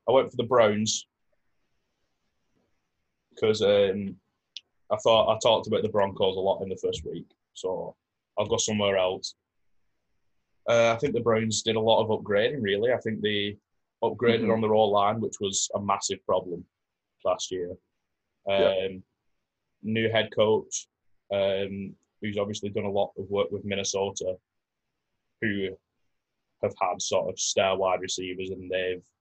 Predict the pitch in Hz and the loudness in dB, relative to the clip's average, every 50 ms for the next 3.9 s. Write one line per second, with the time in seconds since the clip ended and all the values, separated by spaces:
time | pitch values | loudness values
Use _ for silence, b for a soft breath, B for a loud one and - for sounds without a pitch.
0 | _ _ _ - 101 98 92 92 90 - - - 87 87 90 90 92 90 - 90 | _ _ _ -8 -4 -4 -4 -4 -4 -6 -8 -8 -6 -2 0 0 0 0 -2 -6
1 | 90 - - _ 101 95 95 90 - - - - - _ _ _ _ _ _ _ | -8 -8 -8 _ -8 -6 -6 -6 -8 -8 -8 -10 -12 _ _ _ _ _ _ _
2 | _ _ _ _ _ _ _ _ _ _ _ _ _ _ _ _ _ _ _ _ | _ _ _ _ _ _ _ _ _ _ _ _ _ _ _ _ _ _ _ _
3 | - - - 127 120 127 123 117 120 - 117 113 113 113 110 107 107 104 | -4 0 2 4 4 4 4 4 4 2 2 2 2 0 2 2 2 0